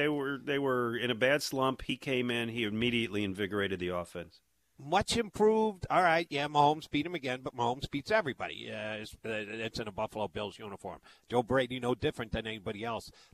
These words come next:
Speaker 2: The fact that they didn't just hand him the job on a platter when the season was over and done with, have an announcement the day after,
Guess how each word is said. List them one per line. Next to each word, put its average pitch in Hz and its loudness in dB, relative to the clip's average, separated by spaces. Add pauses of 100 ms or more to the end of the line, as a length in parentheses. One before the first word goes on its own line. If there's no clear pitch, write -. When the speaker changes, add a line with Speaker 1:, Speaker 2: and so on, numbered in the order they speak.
Speaker 2:
The 160 0
fact 240 2
that 240 -4
they 233 6
didn't 226 -2
just 185 0
hand 247 0
him 220 -2
the 170 4
job 190 2
on 135 4
a 127 0
platter 139 0 (240)
when 160 2
the 160 4
season 202 -2
was 160 0
over 165 4
and 143 -4
done 165 4
with, 113 -2
have 170 -2
an 185 0
announcement 147 -4
the 127 -10
day 151 0
after, 123 4